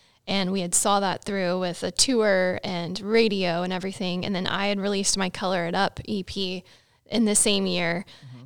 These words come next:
Speaker 1: And after that, it was, it seemed obvious, like,
Speaker 2: Yeah.
Speaker 1: okay, the next natural step is to actually pursue this.
Speaker 2: Well, we were, we were, we were living at our friend's place in,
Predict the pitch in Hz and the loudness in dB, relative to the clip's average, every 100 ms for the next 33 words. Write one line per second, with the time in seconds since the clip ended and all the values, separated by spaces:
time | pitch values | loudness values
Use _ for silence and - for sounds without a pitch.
0 | - 214 196 185 180 - 247 262 - 214 | 2 6 6 4 0 4 6 6 6 6
1 | 190 190 190 - _ _ _ - - 220 | 6 6 4 -2 _ _ _ -10 0 2
2 | 202 185 - - _ _ _ _ _ - | 2 2 0 -2 _ _ _ _ _ -2
3 | 226 - 240 202 196 - 208 190 175 165 | 2 6 6 6 2 4 4 4 0 0
4 | - 180 175 175 175 - 196 196 214 233 | 0 0 2 4 6 6 6 4 6 4
5 | - - 208 202 - 180 - 175 165 - | 4 2 2 2 0 0 0 0 0 -2
6 | 190 190 - - 185 - - 190 - 196 | -2 -2 0 0 2 2 2 -2 -4 -2
7 | - - 190 180 151 185 - - - 175 | 0 0 -2 -2 -2 0 -2 -4 -2 4
8 | 165 147 135 120 139 151 135 123 - _ | 6 8 8 6 4 6 6 6 2 _
9 | 135 139 131 127 151 156 131 123 - 131 | -2 4 6 6 6 6 6 4 2 2
10 | 127 - - 123 120 117 110 | 2 0 2 2 2 -2 -2